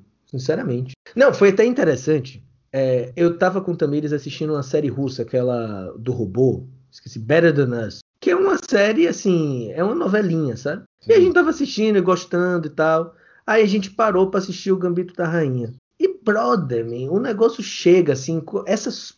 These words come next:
Speaker 1: produções, sabe? Em que a fotografia é perfeita, a história é muito boa, sabe? Os personagens são bem construídos, os temas abordados são do caralho, o figurino tá lindo, sabe? Tá tudo lindo, man.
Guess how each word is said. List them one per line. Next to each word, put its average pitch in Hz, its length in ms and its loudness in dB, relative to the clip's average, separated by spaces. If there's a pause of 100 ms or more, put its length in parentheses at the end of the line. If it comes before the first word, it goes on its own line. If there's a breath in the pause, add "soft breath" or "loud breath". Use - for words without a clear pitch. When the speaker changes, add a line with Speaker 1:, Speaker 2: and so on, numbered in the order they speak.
Speaker 1:
produções, 143 760 0
sabe? 127 320 -4 (280)
Em 214 80 -2
que 208 400 -6 (100)
a 190 80 0
fotografia 185 760 2
é - 20 0
perfeita, 131 800 -2
a 147 120 0
história 147 500 -2
é - 20 0
muito 139 300 -2
boa, 110 580 -4 (200 loud breath)
sabe? 151 220 2
Os 143 100 -8
personagens 135 580 0
são 131 160 0
bem 127 160 0
construídos, 127 680 -2
os 156 120 -10
temas 143 340 0
abordados 127 760 -2
são 127 160 -4
do 123 100 -6
caralho, 127 520 0
o 135 40 -4
figurino 147 640 0
tá 143 160 0
lindo, 127 500 -4
sabe? - 220 -4
Tá - 80 0
tudo 440 260 2
lindo, 370 320 2
man. 208 200 -6